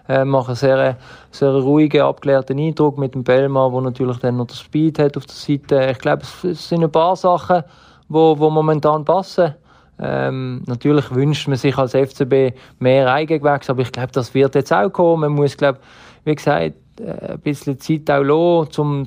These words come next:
um so die Zahnräder, dass sie sich, äh, ineinander reingreifen und, und das alles funktioniert. Und dann kann man auch die eigenen integrieren in das Ganze. Und wer mir natürlich auch sehr gefällt, ist der Diouf.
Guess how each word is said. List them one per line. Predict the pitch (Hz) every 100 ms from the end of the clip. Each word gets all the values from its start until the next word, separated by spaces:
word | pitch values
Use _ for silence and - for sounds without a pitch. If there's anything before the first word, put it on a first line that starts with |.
| -
um | 143 139
so | 123 135
die | 123 139
Zahnräder, | - 135 151 151 143 139 131
dass | 131 127
sie | - 131
sich, | 135 123 147
äh, | 139 -
ineinander | 135 135 131 131
reingreifen | 139 151 156 147 151 147 151 139
und, | 135 135
und | 127
das | 127 123
alles | 135 135
funktioniert. | - 131 127 135 147 147 135
Und | 127
dann | 131 123 - - -
kann | - 135
man | 131
auch | 127 127 131 - 151
die | 135 131
eigenen | 131 127 131 131
integrieren | 127 127 123 131 139 135
in | 131
das | 127
Ganze. | - 117 117
Und | 143
wer | 135 139
mir | 147
natürlich | 143 131 139 131
auch | 127
sehr | 127 123
gefällt, | - 120 127
ist | -
der | 120
Diouf. | 120 117 -